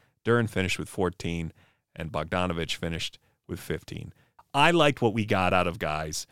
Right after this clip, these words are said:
who were forced into larger roles. Neto, amazing.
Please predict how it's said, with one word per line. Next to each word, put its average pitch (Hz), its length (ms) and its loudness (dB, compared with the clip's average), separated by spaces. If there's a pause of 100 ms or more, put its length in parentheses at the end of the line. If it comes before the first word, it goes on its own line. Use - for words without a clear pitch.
(280)
who 123 100 8
were 113 120 6
forced 123 420 4
into 101 220 2
larger 85 380 0
roles. 78 360 -8 (440)
Neto, 135 520 6 (320)
amazing. 82 500 -2